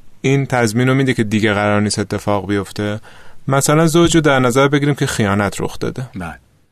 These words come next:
Speaker 1: چند بار ببخشیم؟
Speaker 2: اه، آخه ببینید، ای-، همون چه، همونطور که شما گفتین، اگه تمام این موارد رو بگه، یعنی تمام این تضمین‌ها رو بده، خب آدم میبخشه. ولی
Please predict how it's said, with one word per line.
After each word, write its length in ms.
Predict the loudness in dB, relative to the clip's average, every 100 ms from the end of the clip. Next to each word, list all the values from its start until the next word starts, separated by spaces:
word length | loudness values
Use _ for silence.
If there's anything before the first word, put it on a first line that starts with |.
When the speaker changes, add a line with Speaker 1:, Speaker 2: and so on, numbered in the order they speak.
| _
Speaker 1:
چند 240 | 0 4 6
بار 140 | 6
ببخشیم؟ 560 | 6 4 2 0 -2 -4 -12 -16 -16 -20 -20 -20 -20 -20 -20 -20 -16 -8
Speaker 2:
اه، 440 | -6 -4 -4 -4 -4
آخه 160 | -2
ببینید، 400 | 2 4 4 4 2
ای-، 140 | -2
همون 460 | -2 -4 0 2 2
چه، 320 | 2 -2 -2
همونطور 340 | 0 0 0
که 140 | 0 0
شما 260 | 2 2
گفتین، 600 | 2 0 0 2 4 4 2
اگه 180 | 2 0
تمام 500 | 0 4 4 6 4
این 200 | 4 4
موارد 500 | 4 2 0 0 0
رو 140 | -2
بگه، 600 | 0 0 0 0 -2 -4 -4
یعنی 200 | -4 -4
تمام 280 | -2 0 2
این 140 | 2
تضمین‌ها 500 | 2 0 0 -2 0
رو 100 | -2
بده، 640 | 0 2 4 4 4 4
خب 240 | 2 -2 0
آدم 240 | 2 4
میبخشه. 600 | 4 2 -4 -6 -10 -10 -16 -20 -14 -12 -12 -4
ولی 380 | 0 2 4